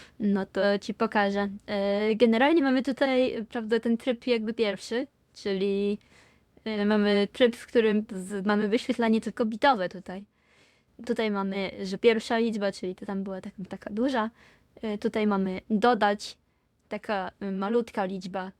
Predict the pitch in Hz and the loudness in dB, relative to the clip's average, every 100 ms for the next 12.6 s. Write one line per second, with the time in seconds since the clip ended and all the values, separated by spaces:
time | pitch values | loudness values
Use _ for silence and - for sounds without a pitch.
0 | _ _ - 208 - - - 220 208 196 | _ _ -14 -10 -6 -4 0 2 2 2
1 | 208 202 196 226 190 196 - 262 226 226 | 2 2 4 2 2 -2 -8 -4 0 2
2 | 214 208 196 214 - 214 208 - 220 254 | 0 2 2 2 0 -2 -2 -4 0 4
3 | 226 226 220 190 190 - 185 208 254 220 | 6 4 0 -6 -8 -8 -8 0 0 0
4 | - 202 - 190 185 - - 254 - 226 | -4 -8 -6 -8 -8 -6 0 2 2 0
5 | 226 - - - _ - 226 220 220 - | 0 -4 -14 -20 _ 0 4 4 2 -2
6 | - _ _ _ _ _ 214 202 214 185 | -20 _ _ _ _ _ 0 4 4 2
7 | 196 196 190 _ _ _ - - 196 196 | -2 -2 -4 _ _ _ -20 -12 -8 -4
8 | 208 202 - - 220 220 226 - 214 220 | -2 -2 -6 -6 -4 -2 -2 -4 -2 2
9 | 196 196 247 254 233 226 214 208 208 233 | 2 4 4 6 4 4 2 4 4 4
10 | 254 285 277 _ _ _ 233 285 285 226 | 2 0 -6 _ _ _ 2 6 6 4
11 | 190 180 - - _ _ _ 208 214 240 | 0 -2 -8 -18 _ _ _ -4 -2 2
12 | 269 254 254 240 226 208 | 8 10 10 8 6 2